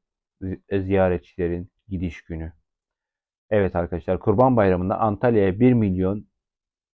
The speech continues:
yirmi bin araç geldi. Özel araç bu arada bunlar. Ayrıyetten yedi bin yüz altmış sekiz yolcu otobüsü giriş yaptı ve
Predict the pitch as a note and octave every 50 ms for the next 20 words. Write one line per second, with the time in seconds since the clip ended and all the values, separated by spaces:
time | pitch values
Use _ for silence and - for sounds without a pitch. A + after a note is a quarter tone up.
0 | _ _ _ _ G2 F#2+ G2+ G#2+ G#2+ A2 B2 B2+ B2 - - - _ - G2+ G2
1 | G#2+ B2+ - _ _ _ _ - F2 F#2 F#2 F2 E2 - - - - _ _ _
2 | _ _ _ _ _ _ _ _ _ _ - E2+ D#2+ D#2+ D#2+ D#2 D2+ D#2 D#2 -
3 | _ _ _ _ _ _ _ _ _ _ _ _ _ _ _ _ _ _ F#2 F2
4 | E2 F#2 E2 E2 D#2+ D#2 D#2 D#2 - _ - D2+ D#2 D#2 D2+ D#2+ D#2 D#2 D#2+ D#2+
5 | D#2 - C#3+ - _ _ _ _ _ _ _ _ _ - - - - A2 - A2
6 | G2+ F#2 - - _ - F#2+ G2 G#2 - _ _ _ _ _ _ _ _ - G2
7 | G2+ G2+ A2 A2+ G2+ A2 G#2 G#2+ A2 A2+ _ _ _ _ _ _ - G2+ A2 G#2+
8 | F#2+ - - A2 G#2 - A#2+ A#2 G#2 - - A2 G2+ - - A2+ A2 G#2+ - _
9 | _ _ _ _ _ _ _ _ _ _ _ F#2 G2 F#2+ F#2+ G#2 G2+ G2 - A#2+
10 | A#2 A2+ A#2 B2+ A#2+ A2+ A2+ A2 - - A#2+ A#2+ A#2+ A#2+ A#2+ _ _ _ _ _
11 | _ - F#2 F2 F2 D#2+ - - F2+ E2+ E2 - _ _ - - E2 D#2 _ _
12 | _ _ _ _ _ _ _ - F#2+ G2 G2+ G#2 G#2+ A2+ A#2+